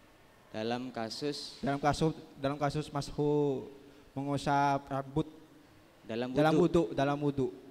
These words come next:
Speaker 1: Dalam qawaidul alai
Speaker 2: Kaidah itu
Speaker 1: disebut masyakoh.
Speaker 2: Iya itu. Kan kaidahnya itu kan al hukmu tsabit ala khilafid dalil, rukhsah itu. Rukhsah al hukmu tsabit ala khilafid dalil li udhrin wa huwa al masyaqqah wal harji, wal harju.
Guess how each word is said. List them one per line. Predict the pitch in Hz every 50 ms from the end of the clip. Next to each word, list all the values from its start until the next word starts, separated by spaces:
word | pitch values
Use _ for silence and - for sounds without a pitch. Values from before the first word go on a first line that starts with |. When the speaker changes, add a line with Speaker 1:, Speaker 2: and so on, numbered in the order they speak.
| - -
Speaker 1:
Dalam | - 113 113 123 131 131 135 131
qawaidul | - 139 135 135 135 - 143 127 135 135 139 127
alai | 135 131 123 120 - 151
Speaker 2:
Kaidah | 151 151 151 143 156 156
itu | 156 151 202 127
Speaker 1:
disebut | 170 170 - -
masyakoh. | 143 143 139 - 156 156 - 147 131 - - - - - - -
Speaker 2:
Iya | - 139 165 170 160 139 127 117
itu. | 113 110 - - - - - - - - - - - - - - - - - - -
Kan | 147 180 196
kaidahnya | 214 214 208 185 190 190 196 202
itu | 202 220
kan | 220 220 202 208 - - - - - - - - - - - - - - - - - - - - - - -
al | 160 160 143
hukmu | 175 180 185 175 156
tsabit | - 165 160 165 190 - 170
ala | 170 170 165
khilafid | - 170 156 156 151 160 151 -
dalil, | 131 131 139 147 143
rukhsah | - 185 165 143
itu. | 131 120 147 165 -
Rukhsah | 135 123 - - 160 175 196 202 - - - - - - - - - _ _ _ - - 147
al | 147
hukmu | 139 151 170 170 165
tsabit | 170 151 170
ala | 175 165 160
khilafid | - 165 156 151 -
dalil | 143 127 127 165 196 208 196 185 - - -
li | - 160 175 175
udhrin | - 208 185 151 - 170 175 160 - 113 110 - - 143
wa | 156 180 185
huwa | 180 185 202 226 -
al | 185 196 190
masyaqqah | 190 185 170 - - 156 - - - 196 196
wal | - 165 170 165 160
harji, | - 160 156 151 156 151 147 - 143 131 117 107 - - - - - - -
wal | 147 147 139
harju. | 139 147 143 139 131 - 156 135